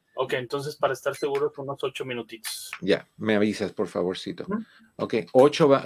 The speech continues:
Speaker 2: paramos en, y bueno, tú me avisas.
Speaker 1: De hecho.
Speaker 2: Ay, gracias.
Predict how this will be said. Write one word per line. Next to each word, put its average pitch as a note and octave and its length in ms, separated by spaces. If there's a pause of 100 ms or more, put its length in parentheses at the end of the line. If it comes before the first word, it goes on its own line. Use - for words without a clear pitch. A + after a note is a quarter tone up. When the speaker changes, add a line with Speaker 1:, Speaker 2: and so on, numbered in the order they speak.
Speaker 2:
paramos B2 440
en, G#2+ 440 (280)
y A2+ 80
bueno, A2 320
tú C#3 120
me C3+ 100
avisas. - 360
Speaker 1:
De C3 140
hecho. - 180 (540)
Speaker 2:
Ay, A2+ 180 (240)
gracias. G#2+ 580